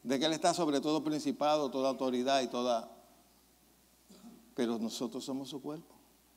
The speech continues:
Quiere decir que lo que está bajo sus pies está bajo nosotros también. Y aquí te lo dice, mira, te lo dice. "Y sometió todas las cosas bajo sus pies", verso veintidós,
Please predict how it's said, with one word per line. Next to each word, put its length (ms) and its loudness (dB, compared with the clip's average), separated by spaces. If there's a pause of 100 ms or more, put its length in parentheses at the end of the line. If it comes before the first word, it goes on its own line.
(880)
Quiere 140 2
decir 160 2
que 60 2
lo 120 4
que 60 0
está 160 2
bajo 220 2
sus 180 -2
pies 220 0
está 140 -2
bajo 220 0
nosotros 360 -6
también. 340 -8 (2500)
Y 80 4
aquí 160 2
te 100 6
lo 140 6
dice, 420 2 (240)
mira, 240 0
te 100 0
lo 140 6
dice. 340 0 (1500)
"Y 100 8
sometió 440 10
todas 220 12
las 80 12
cosas 280 8
bajo 200 10
sus 240 8
pies", 680 8 (260)
verso 280 6
veintidós, 460 6